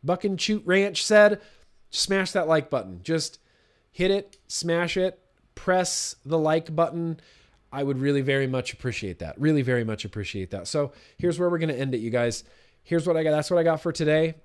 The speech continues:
Um, let's grab Odin and let's grab the Death Trap thirty millimeter. And I'm just gonna, pff, blow some dope ass clouds. I'm gonna set off the fire alarm in my office.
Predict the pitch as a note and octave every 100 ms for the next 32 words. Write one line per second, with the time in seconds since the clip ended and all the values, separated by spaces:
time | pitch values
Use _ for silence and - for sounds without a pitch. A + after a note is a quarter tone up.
0 | - C#3 C#3 C3+ C3+ C3+ C3+ C3+ C3 B2+
1 | C3 - _ _ _ _ - C3+ - D3
2 | C#3 B2+ - D#3 F#3+ G#3+ G#3+ A3 - B2+
3 | C3+ C#3 C3+ - C3+ C3 A#2+ A#2+ A#2+ D3+
4 | - - D#3+ C#3+ - E3 D#3 C#3 D3+ F3
5 | F#3 F#3+ F#3+ F#3+ C3 C#3 D3+ D3 F3 E3+
6 | E3 E3 D#3+ - - - - - - G2
7 | G2+ A#2+ B2+ C3+ G#2+ G2+ A#2 B2+ C3+ C3
8 | - C#3+ D#3 C3 F#2+ - _ _ C3+ C3+
9 | - C#3 C#3 - B2+ C#3 E3+ F3+ A#2+ A#2
10 | A#2+ B2 B2+ C3+ E3+ F3 G#2+ F2+ -